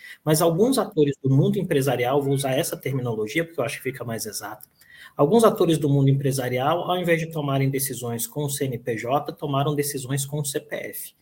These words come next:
O que que eu tô querendo dizer? Que atores empresariais, por escolha própria,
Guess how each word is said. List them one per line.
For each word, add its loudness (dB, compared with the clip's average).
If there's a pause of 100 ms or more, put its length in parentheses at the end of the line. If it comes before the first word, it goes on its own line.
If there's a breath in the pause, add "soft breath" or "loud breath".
(180)
O -20
que -2
que -8
eu -4
tô -6
querendo -2
dizer? -2 (460 soft breath)
Que 2
atores 4
empresariais, -2 (420)
por 2 (600)
escolha 2
própria, 0